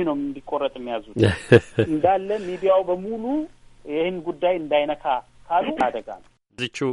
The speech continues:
Speaker 2: ማጠቃለል ከተቻለ ወደ ሌላ ጥያቄ እንድንገባ እየፈለግኩ ነው። ሌሎች አስገዳጅ ሁኔታዎችስ ምናልባት እዚህ ሁኔታ ላይ ተጽዕኖ አድርገው ይሆን? ድንገተኛ የኃይል ሚዛንን ለማዛባት የሚሞክሩ ሌሎች ግፊቶች የመንግስቱን አቅም የተዳከመ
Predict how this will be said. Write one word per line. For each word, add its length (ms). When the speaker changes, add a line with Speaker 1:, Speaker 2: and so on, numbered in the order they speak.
Speaker 2:
ማጠቃለል 680
ከተቻለ 560
ወደ 200
ሌላ 240
ጥያቄ 320
እንድንገባ 440
እየፈለግኩ 540
ነው። 120
ሌሎች 440
አስገዳጅ 720
ሁኔታዎችስ 960
ምናልባት 480
እዚህ 240
ሁኔታ 340
ላይ 180
ተጽዕኖ 340
አድርገው 420
ይሆን? 300
ድንገተኛ 720
የኃይል 400
ሚዛንን 600
ለማዛባት 720
የሚሞክሩ 640
ሌሎች 360
ግፊቶች 560
የመንግስቱን 560
አቅም 300
የተዳከመ 640